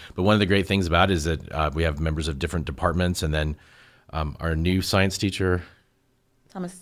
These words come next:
Speaker 2: Atchison.
Speaker 1: Thomas, yeah. W-, one of our brand new faculty members, uh, it seemed to me, immediately joined the
Speaker 2: Yeah.
Speaker 1: group. So it, that,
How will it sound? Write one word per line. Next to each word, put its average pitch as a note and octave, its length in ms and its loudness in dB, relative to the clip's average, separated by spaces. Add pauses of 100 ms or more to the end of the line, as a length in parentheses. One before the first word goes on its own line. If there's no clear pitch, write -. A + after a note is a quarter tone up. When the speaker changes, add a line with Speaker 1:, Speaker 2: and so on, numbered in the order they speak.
Speaker 2:
Atchison. G3 100 -8
Speaker 1:
Thomas, C3 540 8
yeah. G2 300 4 (240)
W-, F#2+ 160 2
one G2+ 160 6
of G2+ 80 6
our F#2+ 100 8
brand F#2+ 220 6
new G#2+ 80 6
faculty G#2+ 340 6
members, D#2 540 0
uh, A#1 80 -10 (320)
it D#2 100 -4
seemed G#2+ 220 4
to F2+ 60 2
me, G2+ 180 6
immediately D#2+ 540 2
joined D#2+ 640 -2
the C#2 160 -2
Speaker 2:
Yeah. F3 80 4
Speaker 1:
group. G2 340 4 (320)
So F2 360 6
it, E2+ 300 -2
that, E2+ 320 2